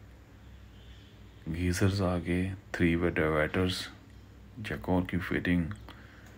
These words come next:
और जितना भी accessory है, वो सारी आपको washroom के अंदर install मिल रही है। Towel, soap stand, soap stand और छोटे छोटे इक्विपमेंट जितने भी हैं,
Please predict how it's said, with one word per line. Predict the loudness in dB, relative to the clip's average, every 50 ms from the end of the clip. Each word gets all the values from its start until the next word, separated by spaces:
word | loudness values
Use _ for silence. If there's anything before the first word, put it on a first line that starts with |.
| -20 -20 -20 -20 -20 -20 -20 -10 -4
और | -2 0 0 0 0 -2 -2
जितना | -4 -4 -4 -2 0 2 4 4
भी | 6 6 6
accessory | 4 4 2 0 -2 -2 -2 -2 0 0 0 2
है, | 2 2 0
वो | 0 0
सारी | -2 -2 -4 -4 -2 -2 0 2 2 2
आपको | 2 2 0 -4 -4 -4 -2
washroom | 0 0 2 0 0 0 0 0 0
के | 0 -2
अंदर | -2 0 0 -2
install | -2 -2 0 0 0 0 0
मिल | -2 -4 -4
रही | -4 -4 -4
है। | -2
Towel, | -2 0 -2 0 0 -2 -2
soap | -2 -2 -2 -2 -4 -4
stand, | -6 -4 -2 0 0 2 0 0 0 -2 -4 -8 -12 -18 -20 -20 -20 -20 -20 -20 -20 -20 -20 -14 -12
soap | -10 -6 -4 -2 -2 -2 -2
stand | -2 -2 0 2 2 2 2 2 2 0 -2 -4 -8 -12 -18 -20 -20 -20 -20 -20 -20 -20 -20 -20 -20 -20 -20 -20 -20 -20 -20 -18 -12
और | -6 -4 -4 -2 -2 -4 -4
छोटे | -2 -2 0 0 2 2
छोटे | 2 2 2
इक्विपमेंट | 2 2 2 2 2 2 0 0
जितने | -2 -4 -2 0 2 2
भी | 2 2 2
हैं, | 0 0 -2 -2 -2 -4